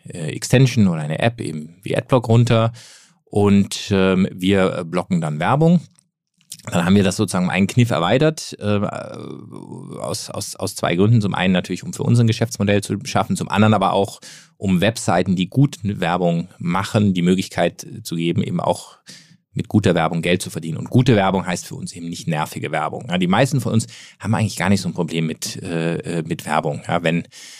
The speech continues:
ähm, äh, wenn irgendwo da ein paar, äh, unscheinbare Links stehen, wenn irgendwo ein statisches Banner an der Seite steht, ein Bild,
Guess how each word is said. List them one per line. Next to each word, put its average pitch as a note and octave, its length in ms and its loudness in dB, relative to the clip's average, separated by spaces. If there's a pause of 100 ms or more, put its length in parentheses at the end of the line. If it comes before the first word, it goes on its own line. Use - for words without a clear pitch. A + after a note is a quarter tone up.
(320)
ähm, D#2+ 800 0
äh, G1+ 320 -8
wenn D#2 220 -6
irgendwo F2 280 -4
da D#2 120 2
ein D#2+ 100 -4
paar, E2 460 0
äh, E2+ 180 -8
unscheinbare F2+ 640 0
Links A2+ 340 4
stehen, F2+ 480 0
wenn E2+ 220 0
irgendwo F2 260 -4
ein F2+ 140 0
statisches F2 480 -2
Banner F#2 340 2
an E2+ 100 0
der E2+ 120 0
Seite E2+ 320 -2
steht, E2 360 0
ein D#2+ 160 0
Bild, F2+ 300 0